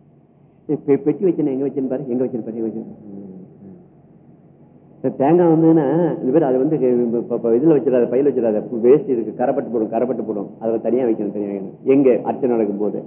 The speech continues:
இந்த அரை செகண்ட் நம்மளால வைக்க முடியலையே. சித்தத்தை சிவன்பாலே வைத்தார் அப்படின்னு சொன்னா எப்படி முடியும்? அதுதான் அவர் சொன்னார். சொல்றார் அர்ச்சனை அருமையா, முதல் பாட்டிலே சொல்றார்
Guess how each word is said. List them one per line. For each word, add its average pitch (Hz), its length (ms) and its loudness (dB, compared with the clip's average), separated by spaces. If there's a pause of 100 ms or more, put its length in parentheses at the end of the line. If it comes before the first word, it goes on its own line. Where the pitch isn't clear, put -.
(400)
இந்த 180 160 2
அரை 139 340 -4
செகண்ட் 175 360 -2
நம்மளால 156 240 2
வைக்க 139 260 -4
முடியலையே. 110 460 -2 (760)
சித்தத்தை 175 560 0
சிவன்பாலே 160 1500 6
வைத்தார் 135 500 -4
அப்படின்னு - 1160 -20
சொன்னா 110 140 -4
எப்படி 104 200 -6
முடியும்? 90 340 -12 (1700)
அதுதான் 98 260 -6
அவர் 139 220 -4
சொன்னார். 131 300 -8 (460)
சொல்றார் 139 420 2 (140)
அர்ச்சனை 113 340 -2
அருமையா, 113 340 2 (180)
முதல் 127 260 6
பாட்டிலே 131 340 0
சொல்றார் 120 320 -6